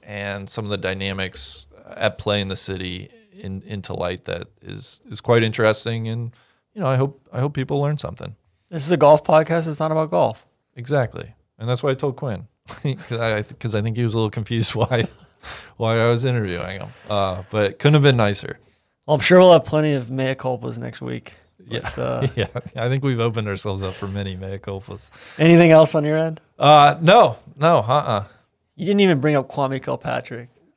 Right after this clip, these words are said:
Speaker 2: That's
Speaker 1: Well,
Speaker 2: my guy.
Speaker 1: my guy Quinn talks about him a
Speaker 2: Okay,
Speaker 1: little.
Speaker 2: okay.
Speaker 1: Uh, but yeah, Kwame,
Speaker 2: Tough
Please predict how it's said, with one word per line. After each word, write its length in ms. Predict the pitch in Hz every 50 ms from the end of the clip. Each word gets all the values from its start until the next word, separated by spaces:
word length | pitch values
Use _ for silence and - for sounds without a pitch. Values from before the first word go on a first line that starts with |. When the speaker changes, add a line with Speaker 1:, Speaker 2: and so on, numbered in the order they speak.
| _ _ _
Speaker 2:
That's 140 | 165 135 208
Speaker 1:
Well, 300 | 196 190 180 175 175 170
Speaker 2:
my 280 | 151 139 135 135 135 127
guy. 40 | 127
Speaker 1:
my 160 | 147 143 151
guy 180 | 143 180 170 165
Quinn 340 | 160 - 175 156 143 135 113
talks 280 | - 131 117 113 107
about 200 | 110 110 107 104
him 80 | 98 95
a 20 | 98
Speaker 2:
Okay, 160 | 95 95 98
Speaker 1:
little. 220 | - - - 107 - _ -
Speaker 2:
okay. 160 | - 98 95
Speaker 1:
Uh, 280 | 92 - - 104 104 107 107 - _ -
but 160 | 104 98 101
yeah, 200 | 110 101 90 92 - _
Kwame, 480 | - - 104 104 101 98 98 98 95 92
Speaker 2:
Tough 60 | 95